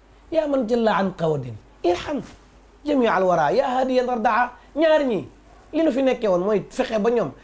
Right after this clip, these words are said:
décentraliser diine moo leen ñoroon, ca kat ñoom coow li nekk fi ñun ñoo ci ne rek. Waaye ñoom kenn ku ci nekk fa nga nekk, fa nga nekk di dundal la nga yor,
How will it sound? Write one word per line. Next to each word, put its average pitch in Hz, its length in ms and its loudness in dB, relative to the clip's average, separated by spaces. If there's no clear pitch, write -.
décentraliser 226 840 0
diine 185 220 0
moo 208 140 2
leen 220 140 0
ñoroon, 208 220 0
ca 226 120 -4
kat 240 100 -4
ñoom 220 260 -2
coow 240 140 2
li 226 100 0
nekk 208 200 -2
fi 180 100 -6
ñun 196 160 -2
ñoo 214 140 -2
ci 196 100 -4
ne 165 80 -2
rek. 175 140 -6
Waaye 220 220 0
ñoom 214 160 0
kenn 196 220 -2
ku 185 100 -8
ci 190 80 -4
nekk 175 200 -4
fa - 120 -8
nga 170 100 -2
nekk, 143 220 -8
fa - 160 -6
nga 156 120 -4
nekk 147 280 -4
di 156 140 -2
dundal 170 300 0
la 151 100 -4
nga 147 120 -8
yor, 143 160 -8